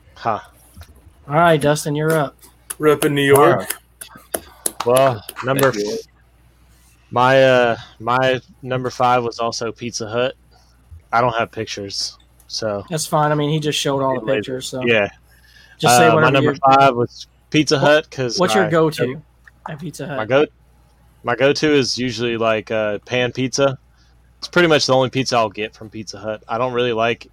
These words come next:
Speaker 1: any of their other pizza. Um, their pizza buffet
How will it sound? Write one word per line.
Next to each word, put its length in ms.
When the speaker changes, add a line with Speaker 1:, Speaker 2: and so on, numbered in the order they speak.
Speaker 1:
any 160
of 80
their 160
other 180
pizza. 540
Um, 460
their 120
pizza 360
buffet 640